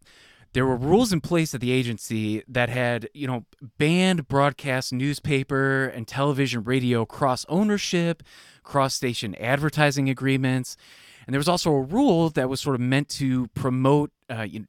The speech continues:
diversity of viewpoint. And in twenty seventeen, the F C C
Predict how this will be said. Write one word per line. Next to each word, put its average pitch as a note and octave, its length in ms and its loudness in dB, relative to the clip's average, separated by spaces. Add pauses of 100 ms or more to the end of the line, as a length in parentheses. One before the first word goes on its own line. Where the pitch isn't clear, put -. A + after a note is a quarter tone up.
diversity B2+ 600 0
of F#2+ 100 -4
viewpoint. A2+ 600 -4 (360)
And B2 400 -2
in B2 140 -4
twenty F#3 320 0
seventeen, C#3 720 0
the A#2+ 160 -4
F B2+ 140 -2
C - 180 -8
C A2+ 480 -4